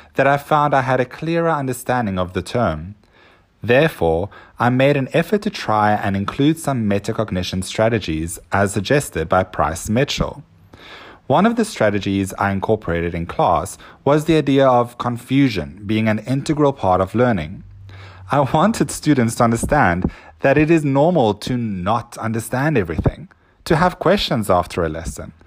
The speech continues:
This also helps build a trusting relationship between the teacher and student.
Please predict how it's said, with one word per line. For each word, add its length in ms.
This 260
also 300
helps 380
build 240
a 60
trusting 520
relationship 720
between 380
the 80
teacher 460
and 300
student. 640